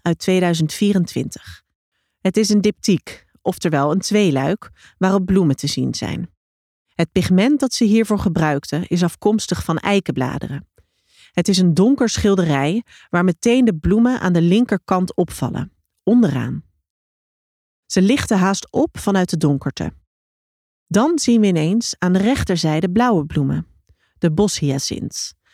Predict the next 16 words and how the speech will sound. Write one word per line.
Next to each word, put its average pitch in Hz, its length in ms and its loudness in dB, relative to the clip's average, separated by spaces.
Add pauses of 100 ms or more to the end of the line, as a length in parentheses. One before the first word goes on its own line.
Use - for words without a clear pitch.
(180)
een 180 160 0
plant 220 380 0
met 180 160 -2
sierige 247 640 0
en 202 120 0
enigszins 190 580 -2 (100)
puntige 262 500 0
blauwe 175 360 2
klokjes. - 680 -6 (600)
Hij 190 140 2
verdwijnt 220 480 0
wat 220 140 -2
meer 180 220 2
naar 190 100 0
de - 120 -6
achtergrond. - 840 -6